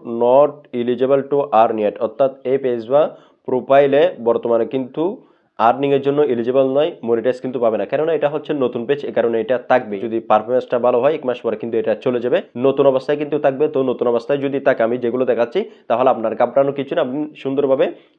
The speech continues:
কাজ করে যান, তাহলে কিন্তু এগুলো চলে যাবে। আর যদি পুরনো হয়, এটার ক্ষেত্রে সেম, তাহলে কিন্তু আপনাকে অবশ্যই আপনার পেজ বা প্রোফাইলটি চেক করে দেখতে হবে, কোন ভিডিও, কোন পোস্ট সমস্যা রয়েছে, কোথায় করেছেন,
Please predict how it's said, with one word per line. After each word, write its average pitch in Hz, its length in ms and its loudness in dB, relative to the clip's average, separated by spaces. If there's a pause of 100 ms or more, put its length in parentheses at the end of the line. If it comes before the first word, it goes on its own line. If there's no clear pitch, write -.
কাজ 113 200 2
করে 127 160 0
যান, 170 160 -6
তাহলে 120 240 0
কিন্তু 123 220 -6
এগুলো 135 160 0 (320)
চলে 127 160 0
যাবে। 123 160 2
আর 117 120 2
যদি 123 120 -2 (100)
পুরনো 135 320 4
হয়, 127 140 6 (220)
এটার 135 220 2
ক্ষেত্রে 147 240 0 (140)
সেম, 190 120 4 (300)
তাহলে 123 220 2
কিন্তু 135 200 0
আপনাকে 120 280 -4
অবশ্যই 156 420 0 (480)
আপনার 123 300 -2
পেজ 120 180 0
বা 135 100 4
প্রোফাইলটি 120 340 0
চেক 127 160 0
করে 135 160 0
দেখতে 139 220 -4
হবে, 139 120 0 (140)
কোন 131 100 -2 (100)
ভিডিও, 127 260 0
কোন 127 180 -2
পোস্ট 127 200 -6 (140)
সমস্যা 123 280 -2
রয়েছে, 120 220 -2 (120)
কোথায় 117 320 -2
করেছেন, 131 300 2